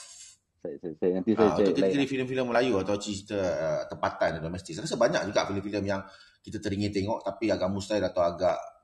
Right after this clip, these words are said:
Speaker 2: payahlah, sukar untuk kita lihat. Kita nak cerita tadi tentang, kalaulah, kalaulah boleh jadi,
Speaker 1: Hmm.
Speaker 2: yang mana P. Ramlee tak jadi pindah ke K L, dia masih stay kat Jalan Ampas, dan fenomena Jalan Ampas ataupun sejarah Jalan, Jalan
Speaker 1: Hmm.
Speaker 2: Ampas tak terhenti di situ, malah berkembang,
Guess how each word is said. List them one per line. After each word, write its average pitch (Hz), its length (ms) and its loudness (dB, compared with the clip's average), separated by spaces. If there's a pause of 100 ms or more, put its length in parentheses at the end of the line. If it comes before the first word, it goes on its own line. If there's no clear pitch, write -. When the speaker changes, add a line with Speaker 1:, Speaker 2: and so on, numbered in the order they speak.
(160)
Speaker 2:
payahlah, 110 540 4
sukar 98 400 2
untuk 90 100 -8
kita - 140 -20
lihat. 87 240 0
Kita 92 160 -12
nak 73 80 -6
cerita - 180 -10
tadi 95 220 -4
tentang, 90 400 -4 (560)
kalaulah, 147 480 8
kalaulah 113 400 6 (240)
boleh 123 500 4
jadi, 107 460 0 (160)
Speaker 1:
Hmm. 95 420 -8
Speaker 2:
yang 110 300 4
mana 135 480 0 (180)
P. 147 160 2
Ramlee 156 720 4 (400)
tak 95 180 2
jadi 151 240 4
pindah 131 360 4 (120)
ke 123 120 2 (180)
K - 80 -4
L, 85 340 0
dia 104 160 2
masih 107 160 -2
stay 104 240 -2
kat 85 80 -2
Jalan 92 240 0
Ampas, 98 320 0 (680)
dan 104 260 2
fenomena 131 400 0
Jalan 113 320 2
Ampas 120 320 4
ataupun 107 320 -4
sejarah 113 320 4
Jalan, 107 320 2
Jalan 104 160 6
Speaker 1:
Hmm. 104 160 6
Speaker 2:
Ampas - 160 2
tak 78 160 -2
terhenti 107 320 -2
di 98 80 0
situ, 101 240 -2
malah 107 240 2
berkembang, 104 560 0